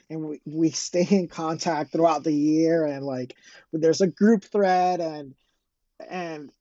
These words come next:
and I think what we do is, like, we kinda, like, fire each other up and be like, "Yo, did you see this shot that I took today?" And, like, you know, <laughs> and, and so, like, that moment when you're just like, "Oh, I don't feel like editing," and then someone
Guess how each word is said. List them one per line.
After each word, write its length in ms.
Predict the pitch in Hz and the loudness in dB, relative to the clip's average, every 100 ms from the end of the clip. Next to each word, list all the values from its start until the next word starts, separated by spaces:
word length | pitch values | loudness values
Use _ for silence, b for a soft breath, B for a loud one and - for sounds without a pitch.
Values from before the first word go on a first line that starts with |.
| _ | _
and 160 | 180 185 | -4 -2
I 60 | |
think 460 | 180 - 220 202 - - | -4 -2 -2 -2 -6 -20
what 460 | 277 185 180 185 | -14 -4 -2 0
we 140 | 180 160 | 0 0
do 580 | 139 233 247 175 156 156 - | 2 2 4 4 4 0 -2
is, 340 | 170 151 131 | -2 -2 -4
like, 420 | 147 135 131 - _ _ _ _ - | -4 -4 -6 -12 _ _ _ _ -10
we 140 | 151 | -8
kinda, 340 | 160 - 185 180 | -8 -4 0 2
like, 240 | 160 139 | 2 -2
fire 360 | - 165 170 165 | -6 -2 0 2
each 180 | 151 - | 0 0
other 240 | 147 139 | -2 -2
up 180 | 139 160 | -4 -4
and 140 | 156 | -6
be 100 | 139 | -4
like, 180 | 143 131 | -2 0
"Yo, 160 | 156 165 | 0 2
did 180 | 143 139 | 0 -4
you 60 | |
see 180 | 139 151 | -4 -2
this 160 | 135 156 | -2 -2
shot 220 | 180 160 | -2 -2
that 100 | 165 | -2
I 60 | |
took 180 | 175 180 | 0 0
today?" 380 | 196 180 196 202 | 2 4 6 6
And, 80 | 165 | 4
like, 320 | 151 151 - B B B | 0 -2 -6 B B B
you 180 | 190 208 | 4 6
know, 300 | 240 - 220 | 6 4 0
<laughs> 40 | - | 4
and, 180 | 262 - | 2 4
and 140 | 220 | 2
so, 180 | 208 240 | 4 0
like, 200 | 214 185 | 0 -2
that 240 | 208 214 | -2 -2
moment 300 | 202 202 226 | -4 -4 -6
when 180 | 202 190 | -6 -4
you're 140 | 175 165 | -4 -6
just 240 | 180 - | -10 -10
like, 180 | 156 135 | -12 -12
"Oh, 140 | 135 135 | -16 -14
I 40 | |
don't 160 | 151 156 | -14 -10
feel 100 | 170 | -8
like 140 | 143 | -8
editing," 380 | - 156 185 196 | -10 -8 -6 -6
and 100 | 160 | -6
then 120 | 160 | -8
someone 500 | - 165 156 165 156 | -6 -6 -4 -6 -10